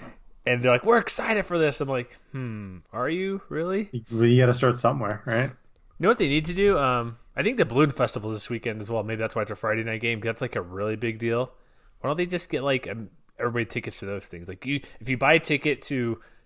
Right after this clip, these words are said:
Speaker 1: the football game, you get whatever they tickets or passes for the, for that huge air balloon festival, hot air balloon. You get to get, get both, right?
Speaker 2: It's not a bad idea.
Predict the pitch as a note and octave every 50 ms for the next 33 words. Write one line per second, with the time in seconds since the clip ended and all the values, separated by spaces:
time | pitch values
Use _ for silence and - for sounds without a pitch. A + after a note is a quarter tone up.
0 | _ - - - D3 C3+ B2+ C#3 C3 B2+ C3 B2+ B2+ B2 A2+ A2 A#2 A2+ A#2 B2+
1 | B2 - - - - - - B2+ B2+ B2+ C3 B2 B2 A#2+ A#2+ A#2+ A#2+ A2+ - -
2 | - C3 A2+ - B2 - A#2+ - - B2 A#2 A2+ - - A#2 - - A#2 G#2 G#2+
3 | A2 A2+ A2 - - A#2+ A2+ G#2+ A2 G2+ F#2+ G2 A#2+ A#2 A2+ G2+ - G#2+ F2 -
4 | - A2+ A#2 A2 A#2 A#2+ A#2+ A2+ - B2 A#2 - - A#2 A#2 A2 A#2 A#2 A2+ A2
5 | A2 G#2+ A#2 A#2 A#2+ B2+ A#2 G2 A#2 A2+ A#2+ A2 A2 A2 A2 G#2+ - - A2 B2
6 | A#2+ A#2 A2 - - C#3+ A2+ G2+ - F2+ D#2+ E2+ - A2 G#2+ A#2+ C3 - - -
7 | _ _ _ _ _ _ _ _ _ - - G#3+ D3+ A2 F#2 F#2+ F2+ F2+ F2 F2+
8 | F#2+ B2+ D3+